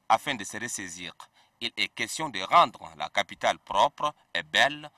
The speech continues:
pour épargner les populations des maladies périodiques.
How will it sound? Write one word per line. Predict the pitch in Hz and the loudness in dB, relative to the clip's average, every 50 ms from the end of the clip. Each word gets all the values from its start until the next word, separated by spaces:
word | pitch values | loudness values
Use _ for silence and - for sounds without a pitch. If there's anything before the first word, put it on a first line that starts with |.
| _ _ _ _ | _ _ _ _
pour | - 117 98 | -8 -4 -2
épargner | 92 - - _ - 92 90 90 98 120 135 120 | -2 -2 -2 _ 0 0 0 0 -4 -8 -8 -8
les | 90 87 | -8 -10
populations | 90 - 90 - - 101 87 82 85 - - - 104 107 117 - _ _ _ _ _ _ _ _ | -10 -10 -14 -12 -10 -8 -6 -6 -6 -8 -8 -8 -8 -8 -10 -12 _ _ _ _ _ _ _ _
des | _ - 107 107 | _ -4 -4 -2
maladies | 92 92 85 82 82 82 98 101 101 | 0 -2 -2 -2 -6 -6 -8 -10 -10
périodiques. | - - 95 95 90 85 82 92 85 | -10 -10 -10 -10 -10 -10 -12 -12 -14